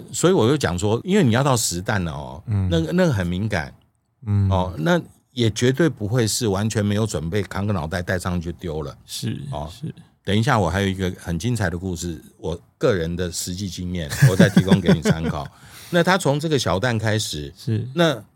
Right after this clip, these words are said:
Speaker 1: 火箭你也有各种不同的高度，
Speaker 2: 是。
Speaker 1: 对不对？不同的角度。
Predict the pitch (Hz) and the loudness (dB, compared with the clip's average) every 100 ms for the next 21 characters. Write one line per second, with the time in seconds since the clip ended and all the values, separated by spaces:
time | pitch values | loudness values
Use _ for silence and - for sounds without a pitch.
0 | _ _ - 101 92 160 127 85 71 104 | _ _ 2 2 4 4 2 0 -2 0
1 | 143 101 80 117 87 76 101 82 82 80 | 2 0 0 -2 -2 -4 -4 -6 -4 -4
2 | 82 82 82 82 - - - 110 101 - | -4 -4 -4 -6 -10 -10 -6 -6 -6 -8
3 | - 98 95 80 120 95 85 85 78 65 | -4 0 0 -2 -4 -4 -4 -4 -4 -6
4 | 76 101 | -4 -4